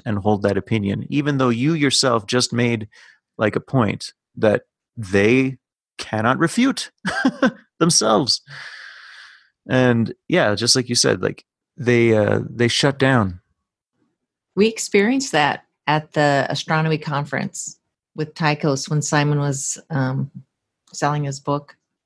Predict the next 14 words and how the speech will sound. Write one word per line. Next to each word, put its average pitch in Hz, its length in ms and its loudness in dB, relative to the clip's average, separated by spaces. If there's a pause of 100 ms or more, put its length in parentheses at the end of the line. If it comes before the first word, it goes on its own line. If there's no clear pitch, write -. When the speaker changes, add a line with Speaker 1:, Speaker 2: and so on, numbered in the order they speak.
(1300)
Speaker 2:
How 151 300 4
the 143 380 -2 (500)
one 165 300 0
guy 147 220 2
kept - 280 -8
coming 160 260 -2
back, 151 280 0
"Yeah, 277 200 0
well, 247 260 0
what 226 440 0
about 269 240 0
the 277 60 2
moon 262 200 2
flight? 220 360 -2